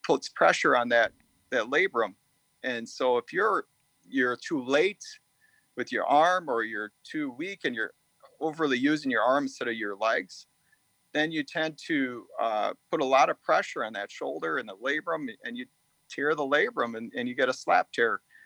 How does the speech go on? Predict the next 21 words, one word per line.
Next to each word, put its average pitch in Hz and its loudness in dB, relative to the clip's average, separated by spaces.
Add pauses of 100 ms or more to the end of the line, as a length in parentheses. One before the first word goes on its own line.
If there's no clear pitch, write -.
(320)
And 127 -2
that's, 180 -2 (720)
that's 233 0
a 165 2
fifteen 190 -4
month, 160 0 (380)
uh, 131 -2
recovery. 135 0
Same 214 -4
with 220 0
the 160 2
U 165 -6
C 160 -4
L, 170 4
the 113 -2
Tommy 139 -2
Johns. 147 0
That's 131 -2
a 131 -2
procedure 160 -6
that 110 -2